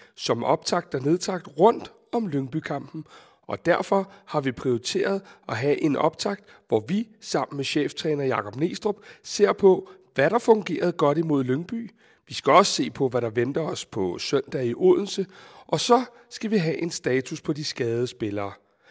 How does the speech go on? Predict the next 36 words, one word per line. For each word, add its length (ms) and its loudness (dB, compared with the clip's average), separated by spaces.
Sidst 420 -8
i 60 -4
udsendelsen 640 0
skal 180 -8
I 100 -12
ikke 320 0
snydes 440 -6
for 120 -2
et 80 0
bud 280 -2
på 140 -8
startelveren, 760 0
og 140 -8
så 120 2
har 120 0
vi 140 2
en 100 0
helt 380 -2
særlig 460 -2
gæstetipper, 760 -2
der 80 0
kommer 300 2
med 120 0
sit 240 -4
bud 180 0
på 140 -4
opgøret, 560 0
og 100 -2
hvilken 360 2
spiller, 380 -2
der 100 4
i 80 6
hvert 300 0
fald 280 -2
ikke 380 2
scorer. 460 -2